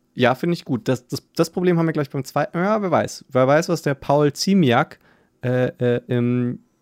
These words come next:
im Hintergrund noch alles für Businesses am Laufen hat, wo er sich schon, äh, äh, eingefilipamtort hat, bei welcher,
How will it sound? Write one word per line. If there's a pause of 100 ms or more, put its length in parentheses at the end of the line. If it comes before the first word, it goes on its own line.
(140)
im
Hintergrund
noch
alles
für
Businesses
am
Laufen
hat,
wo
er
sich
schon,
äh,
äh,
eingefilipamtort
hat,
bei
welcher,